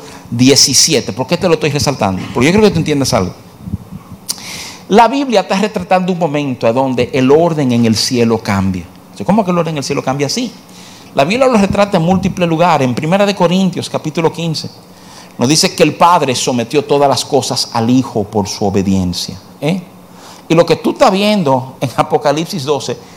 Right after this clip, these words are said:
en esencia, es la ca-, el cambio de administración en el cielo,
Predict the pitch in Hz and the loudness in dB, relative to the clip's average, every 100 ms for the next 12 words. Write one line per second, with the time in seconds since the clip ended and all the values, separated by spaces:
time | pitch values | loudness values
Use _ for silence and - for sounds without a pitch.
0 | - - 202 190 170 240 247 214 220 - | -20 -2 0 2 2 0 0 2 0 0
1 | - 160 175 160 - 196 170 160 - 226 | -2 2 2 0 0 2 2 0 0 2
2 | 233 226 220 185 147 151 143 135 - 135 | 2 2 2 2 2 -2 -2 -2 -4 -6
3 | - 151 143 131 120 - - 123 | -4 -4 -2 -2 -2 -2 -4 -6